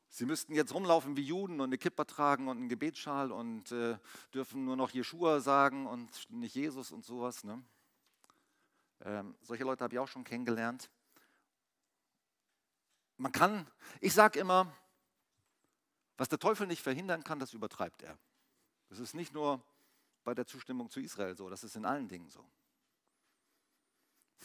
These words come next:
Da kann man auch ganz schön weit vom Pferd runterfallen. Auch in der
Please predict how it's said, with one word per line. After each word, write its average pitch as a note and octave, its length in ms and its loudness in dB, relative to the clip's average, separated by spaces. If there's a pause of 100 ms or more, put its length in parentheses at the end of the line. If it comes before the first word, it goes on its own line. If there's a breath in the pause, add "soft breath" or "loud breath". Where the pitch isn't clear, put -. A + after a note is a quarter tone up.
(180)
Da - 100 -4
kann - 200 6
man F3 140 6
auch E3 340 0 (300 soft breath)
ganz F#3+ 220 4
schön F#3 200 0
weit D3 220 4
vom D3 140 -8
Pferd D3 240 0
runterfallen. C3 500 -6 (1700)
Auch - 260 -4
in E3 200 -8
der D3+ 440 6